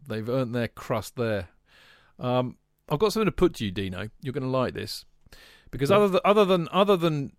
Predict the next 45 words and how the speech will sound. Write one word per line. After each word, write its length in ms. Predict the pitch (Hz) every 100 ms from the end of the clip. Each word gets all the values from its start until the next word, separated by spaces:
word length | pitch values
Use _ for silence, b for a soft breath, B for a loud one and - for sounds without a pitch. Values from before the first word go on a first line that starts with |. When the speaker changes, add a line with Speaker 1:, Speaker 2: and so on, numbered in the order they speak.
| -
Speaker 1:
Inaction 540 | 151 143 - - 117
Jackson 580 | 135 123 - - 95 123 _ -
et 220 | 120 -
al, 360 | 127 110 92 98 - _ _ _ _ _
um, 360 | 139 135 135 - _ _ -
I, 140 | 170 -
I'm 180 | 190 240
a 60 |
bit, 260 | 220 277 - -
I 140 | 202
am, 160 | 240 202 -
I 140 | 196
am 220 | 226 196
somewhat, 720 | 180 - 233 214 113 101 - - _ _ -
I 120 | 147
am 120 | 139
somewhat 560 | - - 226 208 156 -
concerned. 880 | 143 - - 156 113 87 76 90 - _ _ _ _ _ _ _ _ _ _ _ _ _
And 160 | 139 143
I 100 | 147
have 220 | 175 220
been 160 | 190 170
for 140 | -
a 40 | 151
while. 220 | 170 117
I've 80 | 131
mentioned 300 | 220 214 156
this 80 | 127
before 400 | 131 - 165 143
on 80 | 104
the 60 | 98
show, 360 | - 143 107
but 220 | 90 117 -
it, 200 | 131 107
it, 180 | 143 -
you 100 | 151
know, 120 | 139 117
the, 100 | 127
I 40 |
mean, 120 | 151
the 60 | 185
other, 100 | 208
th-, 140 | 147 -
I 20 |
mean, 180 | 135 123